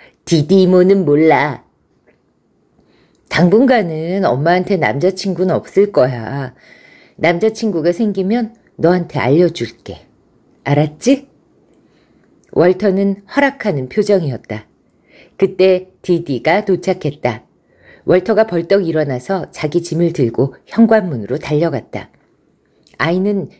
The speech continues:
이모가 초인종을 누르기도 전에 문을 열어서 이모를 놀라게 했다.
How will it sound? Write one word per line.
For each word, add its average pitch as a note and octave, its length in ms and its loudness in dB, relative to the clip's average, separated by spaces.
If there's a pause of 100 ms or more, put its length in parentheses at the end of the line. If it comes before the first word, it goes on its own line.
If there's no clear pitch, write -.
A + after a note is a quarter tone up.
이모가 F3 400 0
초인종을 F3 600 0
누르기도 D3+ 440 0
전에 C3 340 -2
문을 D3 340 2
열어서 A#2 440 -2 (220)
이모를 C3 480 2
놀라게 D#3 460 2
했다. A2 400 -12